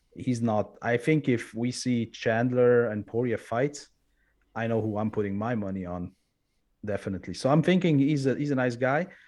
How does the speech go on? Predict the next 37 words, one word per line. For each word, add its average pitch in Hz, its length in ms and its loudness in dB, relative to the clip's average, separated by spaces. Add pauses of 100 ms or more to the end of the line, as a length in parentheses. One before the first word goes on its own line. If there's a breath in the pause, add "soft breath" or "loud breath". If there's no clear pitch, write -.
(140 loud breath)
He's 123 160 -8
not 135 220 4
at 117 100 -10
the 127 80 0
level 123 380 0
of, 113 400 -4
um, 110 420 -4 (120)
the 117 80 -6
grappling 123 440 2
is 101 120 -8
not 101 260 -4
at 92 80 -10
the - 80 -6
level 98 280 -2
of 92 120 -6
Charles 95 320 -4
Oliveira. 101 480 0 (460 soft breath)
Uh, 107 320 0
the 117 120 0
reach 185 260 2
advantage 107 520 -2
of 101 120 -6
Charles 101 380 0
is 92 100 -8
just, - 340 -6
um, 98 460 -2
you 104 120 -4
know, 98 320 -4 (360)
two 117 220 0
inches. 127 480 0 (580 soft breath)
Um, 107 480 -4 (140)
he 127 220 -2
improved 120 360 0
in 113 100 -2
striking 113 540 -4
a 104 40 -2
lot. 135 440 0